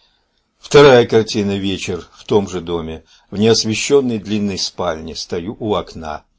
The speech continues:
Яркая луна освещает внизу, между крутыми берегами, извилистую реку, замерзшую и покрытую снегом.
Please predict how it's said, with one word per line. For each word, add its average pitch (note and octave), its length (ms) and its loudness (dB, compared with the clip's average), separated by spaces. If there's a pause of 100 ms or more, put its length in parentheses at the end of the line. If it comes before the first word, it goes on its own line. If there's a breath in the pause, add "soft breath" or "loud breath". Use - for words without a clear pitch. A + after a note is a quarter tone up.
(260)
Яркая A#2 480 0
луна G#2+ 300 0
освещает F2 600 -8
внизу, G2+ 400 -6
между F2 280 -8
крутыми F2 440 -10
берегами, E2 580 -8 (260 soft breath)
извилистую G#2+ 760 -4
реку, F2 260 -8
замерзшую E2+ 760 -6 (300 soft breath)
и A2+ 80 -4
покрытую A2 560 -2
снегом. E2 540 -6